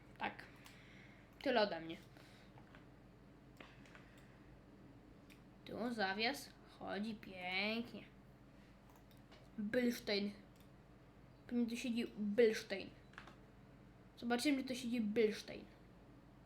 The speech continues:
Jak tu siedzi Bilstein, to jestem Bilstein bypass, a nie Bilstein.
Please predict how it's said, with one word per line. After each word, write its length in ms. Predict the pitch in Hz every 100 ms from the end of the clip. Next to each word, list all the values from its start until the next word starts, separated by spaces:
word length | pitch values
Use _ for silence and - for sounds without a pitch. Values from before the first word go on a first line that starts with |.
| - - - - - - - - - - - - - - - - -
Jak 140 | 254 247
tu 80 | 254
siedzi 260 | 294 262
Bilstein, 760 | 208 202 - 269 247 240 254 320
to 80 | 247
jestem 400 | 240 - 254 240 - - - - 214 - - -
Bilstein 440 | 269 254 - 262 247 - 226
bypass, 560 | 220 208 208 - -
a 40 | 202
nie 160 | 196
Bilstein. 720 | 196 202 214 208 - - -